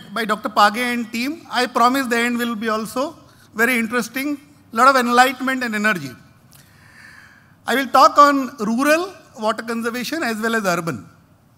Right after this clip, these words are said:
So I begin with rural. Uh, this is two thousand twelve. This was a severe drought in Maharashtra, everybody is aware. And this is my town where I come from, Jalna.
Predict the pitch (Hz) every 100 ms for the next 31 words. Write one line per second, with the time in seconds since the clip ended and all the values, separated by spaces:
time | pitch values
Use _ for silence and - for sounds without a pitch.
0 | _ _ - - - 220 226 196 262 254
1 | 254 214 214 247 392 - - _ - -
2 | _ _ _ _ _ _ _ - _ _
3 | _ - - _ - - _ - _ _
4 | _ _ - - - 180 190 196 240 320
5 | 233 - - _ _ 285 294 269 262 285
6 | 240 233 233 147 123 - _ _ _ _
7 | _ _ 226 269 269 269 277 - 233 240
8 | 269 247 220 220 277 - - - - _
9 | - 202 208 208 214 226 220 220 214 226
10 | 233 240 185 220 185 277 - _ _ _
11 | _ 214 240 247 226 240 311 302 285 226
12 | 233 262 240 233 240 226 233 220 214 160
13 | 156 180 170 127